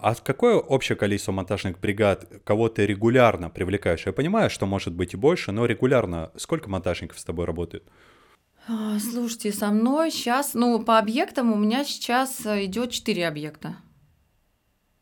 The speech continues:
Speaker 2: Ну, я привлекаю в основном, ну, наверно, двоих.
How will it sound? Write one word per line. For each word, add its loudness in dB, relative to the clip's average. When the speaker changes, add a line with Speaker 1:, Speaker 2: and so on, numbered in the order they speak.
Speaker 2:
Ну, 0
я 2
привлекаю 2
в -4
основном, 0
ну, -2
наверно, -4
двоих. 0